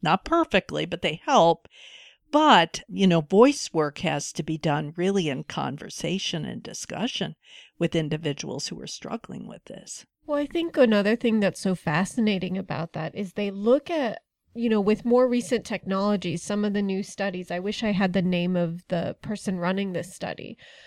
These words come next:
Speaker 2: but they're looking at F M R I scans.
Speaker 1: Exactly.
Speaker 2: And they're looking at the regions of the brain that light up. And one of the regions that lights up is called Broca's area.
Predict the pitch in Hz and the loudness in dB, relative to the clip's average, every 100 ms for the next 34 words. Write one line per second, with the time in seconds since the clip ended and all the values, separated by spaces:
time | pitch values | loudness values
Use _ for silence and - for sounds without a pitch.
0 | - _ 190 - 220 208 233 254 302 277 | -20 _ -2 0 -2 0 0 0 -2 0
1 | 220 170 - 214 - 214 202 180 175 175 | 0 0 -2 -4 -2 -2 -2 -2 0 -2
2 | 180 - - - - - - - - - | -4 -10 -10 -8 -8 -12 -16 -18 -20 -14
3 | 156 156 - 214 214 208 220 247 233 - | -12 -10 -4 0 2 2 2 2 2 2
4 | 202 196 202 180 208 208 196 - - 185 | -2 0 -2 0 2 2 0 -2 -6 -4
5 | 175 180 185 190 180 175 180 185 170 170 | -4 -4 0 0 0 0 0 0 -2 -2
6 | 180 175 202 214 - - 196 196 202 220 | -2 0 2 0 -2 -2 -2 0 2 2
7 | 220 208 196 202 202 - 180 190 180 165 | 0 0 -2 0 0 -2 -4 -2 -4 -4
8 | - 202 196 190 - - - 180 - 190 | -4 -4 -2 -4 -6 -6 -6 -6 -4 -2
9 | 185 247 208 - - - - - - | 0 -2 -4 -4 -6 -8 -8 -12 -12